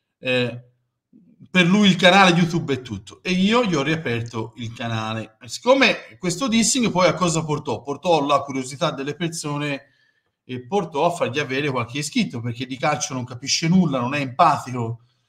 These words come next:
eh, può fare solamente cabaret su YouTube, ma lo vedi da quello che ti sta raccontando su pif.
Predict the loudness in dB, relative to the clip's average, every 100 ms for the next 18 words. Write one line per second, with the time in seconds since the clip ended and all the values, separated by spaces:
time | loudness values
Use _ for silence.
0 | _ _ _ _ -8 -6 -6 0 2 2
1 | 2 0 2 2 2 0 2 4 4 4
2 | 4 2 -2 -6 -2 -2 -2 0 0 2
3 | 2 0 -2 -2 -2 0 -2 -4 -4 -4
4 | -4 -2 0 0 -2 -6 -4 -2 -2 -2
5 | -6